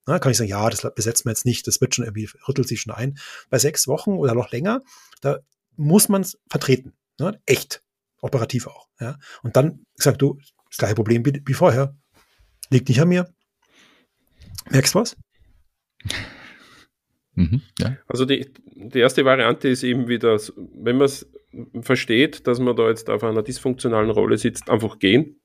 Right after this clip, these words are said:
Speaker 1: Ja, das ist
Speaker 3: Sagen,
Speaker 1: wahrscheinlich
Speaker 3: okay.
Speaker 1: die, also die schnellste und, und für, für einen persönlich die Energie, wenigst am energieaufwendigste.
Speaker 3: Also die, genau,
Speaker 1: Ja.
Speaker 3: die, die, die Probezeit
Speaker 1: Ja.
Speaker 3: nutzen und, und natürlich gehen. Und das, die zweite Variante wäre eben, sie,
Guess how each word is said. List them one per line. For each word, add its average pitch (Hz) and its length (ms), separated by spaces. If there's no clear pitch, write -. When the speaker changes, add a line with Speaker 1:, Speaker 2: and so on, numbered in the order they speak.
Speaker 1:
Ja, 98 200
das - 80
ist - 20
Speaker 3:
Sagen, 113 40
Speaker 1:
wahrscheinlich 110 280
Speaker 3:
okay. 120 100
Speaker 1:
die, - 40
also 135 120
die 120 100
schnellste 139 460
und, 123 200
und 123 260
für, - 160
für - 220
einen 135 160
persönlich 139 360
die 131 280
Energie, 139 500
wenigst 135 360
am 117 120
energieaufwendigste. 113 920
Speaker 3:
Also - 100
die, 98 60
genau, 92 240
Speaker 1:
Ja. 131 140
Speaker 3:
die, 95 280
die, - 40
die 95 240
Probezeit 104 640
Speaker 1:
Ja. 107 120
Speaker 3:
nutzen 110 280
und, 101 220
und 101 420
natürlich 101 640
gehen. 120 340
Und 107 140
das, - 180
die 123 280
zweite 107 400
Variante 120 540
wäre 113 340
eben, 117 240
sie, 113 340